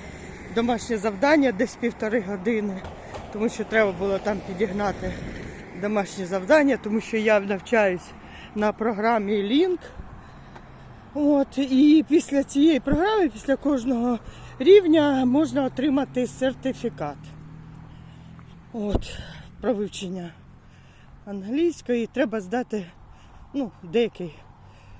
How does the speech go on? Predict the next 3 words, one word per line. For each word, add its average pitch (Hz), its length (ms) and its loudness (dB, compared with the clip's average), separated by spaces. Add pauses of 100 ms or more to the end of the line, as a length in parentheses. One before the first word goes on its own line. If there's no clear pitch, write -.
(200)
е, 160 200 -10 (2250)
декіль-, 214 400 -2
ну, 233 260 -2